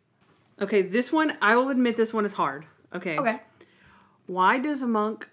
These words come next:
Speaker 1: first take the job as the butler? He's upset about the hiring freeze, to scope out the murderer's house, Natalie tells him to, or he accidentally gives a good interview.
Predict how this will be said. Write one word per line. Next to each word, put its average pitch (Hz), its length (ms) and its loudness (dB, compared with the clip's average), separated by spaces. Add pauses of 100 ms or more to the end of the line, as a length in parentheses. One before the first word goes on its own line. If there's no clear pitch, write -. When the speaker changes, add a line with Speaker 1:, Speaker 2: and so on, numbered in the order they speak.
Speaker 1:
first 226 600 -2
take 196 300 -2
the 208 100 2
job 175 400 -4
as 165 240 -6
the 180 80 -6
butler? 160 520 -10 (1040)
He's 196 260 -4
upset 190 300 0
about 220 220 2
the 254 80 -2
hiring 180 380 -2
freeze, 165 440 -8 (580)
to 196 100 -6
scope 196 340 0
out 220 180 2
the 233 60 -2
murderer's 214 440 0
house, 170 460 -4 (380)
Natalie 196 380 0
tells 190 320 -6
him 180 140 -4
to, 165 460 -6
or 180 160 -10
he 180 140 -4
accidentally 190 500 -6
gives 180 220 -8
a 175 60 -8
good 165 180 -8
interview. 156 500 -10